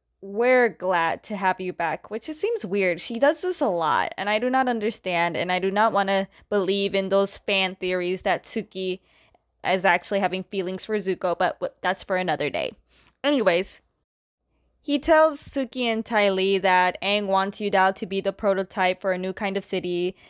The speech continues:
that unites the four nations, and Ty Lee's excited, but Zuko mentions how it's idealistic.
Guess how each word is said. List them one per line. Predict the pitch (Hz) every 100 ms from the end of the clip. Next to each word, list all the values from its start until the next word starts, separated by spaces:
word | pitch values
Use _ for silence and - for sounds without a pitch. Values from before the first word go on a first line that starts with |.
| _
that | 185 185 -
unites | 190 190 185 - -
the | 202
four | 208 190
nations, | 196 285 - 190 165 160
and | - 175 180 180 -
Ty | 170 170
Lee's | 185 180
excited, | 175 - 175 170 185 170 -
but | 113 120 - -
Zuko | 170 190 185 185
mentions | 160 180 190 175
how | 175 170
it's | 175 - - 175
idealistic. | 175 175 175 233 - 165 - - -